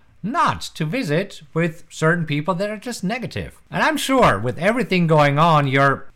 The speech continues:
too busy to spend time on the phone with these negative people, right?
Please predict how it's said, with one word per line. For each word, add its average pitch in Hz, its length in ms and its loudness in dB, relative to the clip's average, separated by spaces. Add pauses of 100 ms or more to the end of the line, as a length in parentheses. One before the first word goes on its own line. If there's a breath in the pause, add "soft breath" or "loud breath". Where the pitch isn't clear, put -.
too 147 200 -4
busy 117 420 0
to 117 100 -10
spend 110 320 -4
time 135 320 2
on 131 120 0
the 113 80 -4
phone 135 500 2 (160)
with 107 220 -6
these 120 240 -4
negative 117 460 -6
people, 104 360 -6
right? 127 360 0